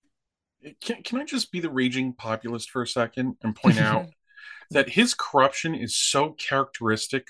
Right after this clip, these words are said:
Speaker 1: of the age we live in, right? So, like, many companies will collect awards from environmentalists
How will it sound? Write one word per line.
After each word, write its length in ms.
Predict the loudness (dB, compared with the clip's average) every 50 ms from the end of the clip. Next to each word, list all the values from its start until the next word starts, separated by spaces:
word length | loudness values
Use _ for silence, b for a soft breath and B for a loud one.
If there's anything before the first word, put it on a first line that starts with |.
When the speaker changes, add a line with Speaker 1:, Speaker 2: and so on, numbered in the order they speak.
| -6 -6
Speaker 1:
of 160 | -6 -4 -4
the 400 | -8 -8 -8 -8 -6 -2 -2 -2
age 140 | -2 -2 -4
we 120 | -4 -2
live 200 | -2 -2 -2 0
in, 260 | -2 -2 -2 -8 -18 _ _ B B B B B B B 2
right? 280 | 2 2 2 0 -6
So, 140 | -4 -2 2
like, 240 | 2 2 0 0 _ _ _ _ 2
many 240 | 4 4 4 4
companies 800 | 0 4 4 4 4 4 2 2 4 4 2 0 -2 -4 -6 -6 -8 -6
will 220 | -2 2 2 2 2
collect 600 | 0 -2 0 4 4 4 4 2 _ -16 -20 -20 b b b b b _ 0
awards 460 | 2 2 4 6 6 6 4 4 0
from 140 | -2 -2 0
environmentalists 1200 | 2 4 6 6 6 4 2 0 -2 -4 -6 -8 -6 -6 -6 -6 -6 -8 -8 -6 -6 -6 -6